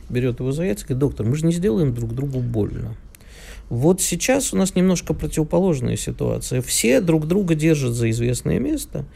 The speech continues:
и все друг другу делают больно. Вопрос, кто первым не выдержит и кто первым, ну, мягко говоря, моргнёт. Потому что мы сейчас друг другу, вообще все участвующие во, во всём происходящем стороны, можем,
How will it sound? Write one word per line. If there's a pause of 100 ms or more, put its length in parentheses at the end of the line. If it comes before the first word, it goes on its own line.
(200)
и
все
друг
другу
делают
больно. (400)
Вопрос,
кто
первым
не
выдержит
и
кто
первым,
ну,
мягко
говоря,
моргнёт. (840)
Потому
что
мы
сейчас
друг
другу, (180)
вообще
все
участвующие
во, (320)
во
всём
происходящем
стороны,
можем,